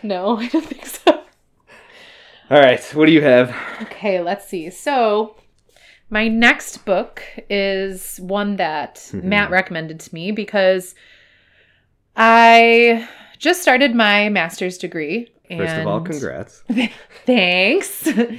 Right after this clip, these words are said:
Speaker 1: And man, has it been a ride
Speaker 2: <laughs>
Speaker 1: because my, uh, study species,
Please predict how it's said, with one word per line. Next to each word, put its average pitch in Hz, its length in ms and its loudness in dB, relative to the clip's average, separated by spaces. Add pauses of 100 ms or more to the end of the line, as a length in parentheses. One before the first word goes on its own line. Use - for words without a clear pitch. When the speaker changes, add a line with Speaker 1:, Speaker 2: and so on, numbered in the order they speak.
(380)
Speaker 1:
And 233 520 4 (280)
man, 262 360 2
has 196 280 0
it 226 260 -2
been 202 200 2
a 175 200 -4
ride 202 720 6 (240)
Speaker 2:
<laughs> - 220 -4
Speaker 1:
because 302 1000 6 (360)
my, 294 600 2
uh, 240 240 -2
study 285 360 0
species, 160 880 -12